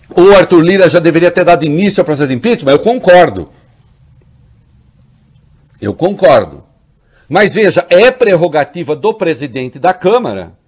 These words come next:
fazer isso. E ele continua com a prerrogativa, mais uma prova de que o golpe não aconteceu. Então, não, o golpe não aconteceu. Acho que não acontecerá.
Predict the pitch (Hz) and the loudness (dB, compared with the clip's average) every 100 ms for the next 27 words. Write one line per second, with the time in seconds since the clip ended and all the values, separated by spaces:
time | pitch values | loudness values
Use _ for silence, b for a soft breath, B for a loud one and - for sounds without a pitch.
0 | _ _ _ _ - 196 202 269 - - | _ _ _ _ -8 -6 -6 -10 -12 -16
1 | _ _ 185 208 233 240 247 196 247 254 | _ _ -10 -10 -8 -14 -12 -8 -6 -6
2 | - 151 139 135 165 220 - b b b | -6 -4 -4 -6 -8 -12 -14 b b b
3 | _ 113 127 180 165 151 - 123 151 120 | _ -10 -8 -10 -12 -12 -8 -10 -10 -16
4 | 92 131 139 113 147 131 110 101 _ 73 | -6 -6 -6 -8 -10 -10 -14 -18 _ -20
5 | _ _ _ _ _ _ _ _ _ _ | _ _ _ _ _ _ _ _ _ _
6 | _ _ _ _ _ _ _ _ _ _ | _ _ _ _ _ _ _ _ _ _
7 | _ _ _ _ _ _ _ _ _ _ | _ _ _ _ _ _ _ _ _ _
8 | _ - 117 208 185 196 165 170 160 143 | _ -14 -8 -8 -4 -6 -6 -8 -2 0
9 | 196 180 147 185 220 208 208 202 107 78 | 0 -4 -8 -8 -10 -14 -16 -16 -16 -16
10 | _ _ _ _ _ _ _ _ _ _ | _ _ _ _ _ _ _ _ _ _
11 | _ _ _ _ _ - 190 208 214 208 | _ _ _ _ _ -6 -4 -4 -10 -8
12 | 196 190 180 185 180 127 | -8 -6 -8 -6 -4 -6